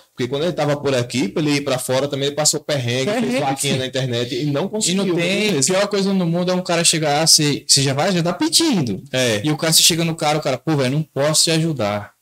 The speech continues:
Speaker 2: Porra, velho.
Speaker 1: É.
Speaker 2: Aí depois desse, velho, depois desse dia que o cara fez isso comigo, eu falei, "Eu vou trabalhar, eu vou estudar pra nunca mais ter que pedir ajuda de ninguém."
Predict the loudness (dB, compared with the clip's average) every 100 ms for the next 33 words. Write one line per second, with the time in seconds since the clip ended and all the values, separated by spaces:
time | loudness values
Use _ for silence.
0 | _ _ -10 -10 -10 -14 -18 -20 _ -12
1 | -4 -2 0 0 0 2 4 4 2 -6
2 | -10 -2 0 0 0 2 4 2 0 0
3 | -2 0 0 4 2 2 -2 0 0 0
4 | 2 2 2 -2 -6 -20 -20 _ _ -10
5 | -2 0 0 0 0 0 2 2 2 0
6 | 2 2 0 -2 0 0 -2 -2 -4 -6
7 | -8 -4 -2 -4 -6 -6 -4 -4 -6